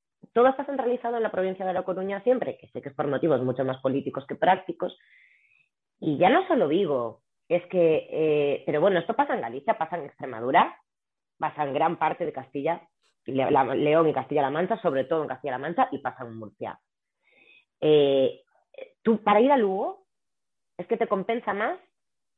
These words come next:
eh, a-, a-, hacerte un Interrail. Cogerte una mochila e irte de Interrail, porque vas a tardar lo mismo. O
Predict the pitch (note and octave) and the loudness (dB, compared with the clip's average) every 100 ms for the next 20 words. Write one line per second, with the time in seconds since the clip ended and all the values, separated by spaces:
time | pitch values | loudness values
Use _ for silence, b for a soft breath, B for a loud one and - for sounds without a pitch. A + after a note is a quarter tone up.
0 | _ _ _ _ F#3 F3+ E3+ E3 E3 D#3+ | _ _ _ _ 4 8 10 10 8 6
1 | D#3 D#3 D3+ C#3+ D3 C#3+ C3+ B2 - A#2+ | 6 4 4 0 -4 -6 -6 -8 -10 -4
2 | D3+ - E3 - G3 G#3+ G#3 F#3 D#3+ C#3+ | -2 -2 -2 -2 -2 0 0 0 0 -2
3 | B2+ B2 G2+ _ _ _ _ _ _ _ | -2 -4 -8 _ _ _ _ _ _ _
4 | _ _ _ _ _ _ _ _ _ D#3 | _ _ _ _ _ _ _ _ _ -6
5 | - F#3 G#3 G3+ G3 F#3+ C4+ D#4+ D4+ A#3 | -4 -2 -2 -2 -2 -4 -2 2 2 0
6 | G#3+ G3 F3+ D#3+ D3+ D3 D3 D#3+ F#3+ F#3 | -4 -6 -6 -4 -6 -8 -10 -10 -6 -4
7 | F#3 F#3 D3 D3 C#3+ B2+ A#2 _ B B | -2 -4 -4 -6 -8 -10 -14 _ B B
8 | B B B F#3+ | B B B 2